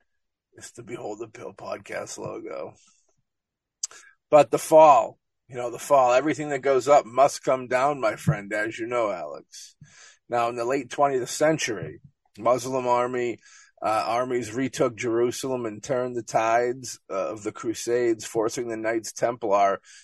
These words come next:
to relocate several times. Um, now, the fall of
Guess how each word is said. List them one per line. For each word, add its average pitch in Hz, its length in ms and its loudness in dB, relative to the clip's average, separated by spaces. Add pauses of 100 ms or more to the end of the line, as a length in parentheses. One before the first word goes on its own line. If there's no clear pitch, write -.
(140)
to 120 100 -10
relocate 123 680 0
several 113 360 -4
times. 95 800 -4 (720)
Um, 80 520 -6
now, 107 160 -6
the 107 100 -8
fall 131 600 6
of 117 240 -6